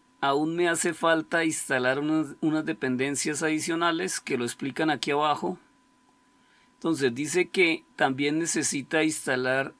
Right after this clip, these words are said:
W, algo que tenga que ver con W L Roots. Entonces lo que yo hago es instalar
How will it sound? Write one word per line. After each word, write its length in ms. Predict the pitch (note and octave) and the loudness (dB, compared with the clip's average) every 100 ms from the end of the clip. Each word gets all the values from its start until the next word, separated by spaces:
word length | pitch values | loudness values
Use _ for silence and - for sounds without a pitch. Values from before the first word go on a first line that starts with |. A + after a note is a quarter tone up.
| - | -14
W, 840 | C#3 C3 D3+ C#3 C3+ B2+ C#3+ D#3 - _ | -10 -2 -2 2 2 2 2 -4 -6 _
algo 320 | D#3 D#3 E3+ | 2 4 2
que 100 | E3 | 0
tenga 280 | D#3+ C#3 D3 | -2 0 -2
que 140 | D3 D#3 | -2 0
ver 220 | D3+ D#3 | 0 -2
con 240 | D#3+ D#3 | -2 -2
W 480 | D3+ C#3 B2 B2 C#3+ | 2 2 2 0 2
L 160 | D3 D#3 | 2 2
Roots. 480 | F#3+ E3 - - - - _ - - - | 2 0 -2 -14 -16 -20 _ -20 -20 -20
Entonces 600 | - - D#3+ B2+ A#2+ - - | -14 -4 -2 0 -2 -4 -8
lo 200 | C#3 C3+ | -4 -4
que 140 | D3 C3+ | -2 -2
yo 180 | F3 | 2
hago 320 | F#3+ F#3+ F#3+ F3+ | 4 4 2 0
es 160 | - | 0
instalar 680 | D#3+ E3 E3 B2+ B2 C3 - | -4 -2 0 2 2 0 -2